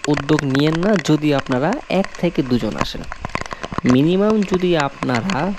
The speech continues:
দশ বারো জন আসেন, তাহলে এই কটেজে থাকার উদ্যোগ নিয়েন। কেননা লোকালয় থেকে বা মেন রাস্তা থেকে এই কটেজে আসতে হলে আপনার এক ঘন্টা প্লাস ট্রেকিং করতে হবে। রাতে যদি কোনো প্রবলেম হয়, কোনো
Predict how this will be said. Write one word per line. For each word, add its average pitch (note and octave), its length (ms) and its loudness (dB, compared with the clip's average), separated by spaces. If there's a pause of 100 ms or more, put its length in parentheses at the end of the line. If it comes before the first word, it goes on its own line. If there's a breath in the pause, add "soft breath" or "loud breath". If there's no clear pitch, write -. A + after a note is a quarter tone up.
(280)
দশ B2 160 4 (140)
বারো A#2+ 240 0
জন A#2 100 0 (280)
আসেন, F#3+ 260 0 (160)
তাহলে B2+ 320 0 (180)
এই E3 80 2 (160)
কটেজে B2 380 0 (100)
থাকার C#3 280 0 (480)
উদ্যোগ B2+ 260 2 (160)
নিয়েন। G2+ 200 -4 (120)
কেননা C#3 360 2 (1000 loud breath)
লোকালয় E3 500 4
থেকে B2 260 -2 (360)
বা B2+ 80 2 (120)
মেন C#3 220 2
রাস্তা D#3 200 -2 (100)
থেকে A#2 240 -2 (880 loud breath)
এই D#3 100 4 (140)
কটেজে C#3 380 -2 (100)
আসতে - 280 -4
হলে A2+ 200 2 (160)
আপনার B2+ 240 -2 (240)
এক B2+ 60 0 (120)
ঘন্টা C3 280 -2 (140)
প্লাস B2 220 0 (140)
ট্রেকিং A2+ 280 -2 (100)
করতে - 320 -4
হবে। - 200 -4 (760 loud breath)
রাতে A#2 220 0 (100)
যদি E3 200 0
কোনো D#3+ 140 2 (120)
প্রবলেম C#3 340 2 (100)
হয়, A2+ 180 0 (120)
কোনো B2 120 -2